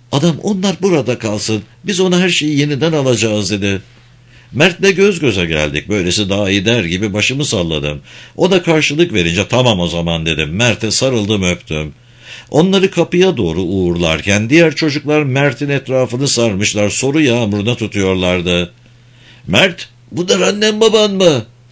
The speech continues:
"Mert, bunlar senin neyin oluyor?" "Mert ağabey, benim annem babam yok diyordun bize." "Mert, her bayram sen yurtta olurdun, bu bayram eve gidiyorsun, ne mutlu." "Mert abi, bunlar gönüllü ailen mi?"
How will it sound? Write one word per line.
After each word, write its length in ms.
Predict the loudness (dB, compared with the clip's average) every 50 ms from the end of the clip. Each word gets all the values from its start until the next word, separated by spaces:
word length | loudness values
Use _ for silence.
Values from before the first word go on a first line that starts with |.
| _ -20 -20 -20 -20 -14 -8
"Mert, 480 | -2 0 2 4 4 4 4 2 0 -4 -10
bunlar 380 | -4 -2 -2 0 2 2 2 2
senin 380 | 2 0 0 0 0 0 0
neyin 240 | 0 0 2 2 2
oluyor?" 480 | 2 2 4 4 4 6 6 4 4 2 0 -6 -20 -20 -20 -20 -20 -20 -20 -20 -10 -2
"Mert 300 | 2 2 2 4 4 2
ağabey, 460 | 4 4 4 4 6 4 4 4 0 -6 -4
benim 280 | -2 0 0 0 2 2
annem 400 | 0 0 0 0 0 0 2 0
babam 320 | 0 2 4 4 4 4
yok 280 | 6 4 4 4 2 0
diyordun 440 | 0 2 2 4 4 2 2 2 2
bize." 400 | 2 4 4 4 4 2 0 -4 -10 -20 -20 -20 -20 -20 _ _ _ _ _ _
"Mert, 460 | -2 2 2 4 4 2 2 -2 -4 -4
her 280 | -2 0 0 0 0
bayram 360 | 0 2 2 2 0 0 0
sen 240 | 0 0 0 0 2
yurtta 320 | 2 2 2 2 2 4 4
olurdun, 460 | 6 6 6 4 4 2 2 2 2
bu 120 | 2 2
bayram 320 | 4 4 4 4 4 2 2
eve 200 | 4 4 4 4
gidiyorsun, 560 | 4 4 2 2 2 2 2 0 -2 0 0
ne 120 | 0 2
mutlu." 560 | 2 2 2 2 2 2 2 2 2 2 0 -4 -10 -20 -20 _ _ _ -20 -20 -20 -20 -20 -20 -16 -6
"Mert 320 | -2 0 2 2 2 2 2
abi, 340 | 2 4 4 2 2 0
bunlar 320 | 0 0 0 2 2 2 2
gönüllü 440 | 2 0 0 0 0 2 4 6 6
ailen 460 | 8 8 6 4 4 4 2 2 2
mi?" 340 | 0 0 0 0 -2 -2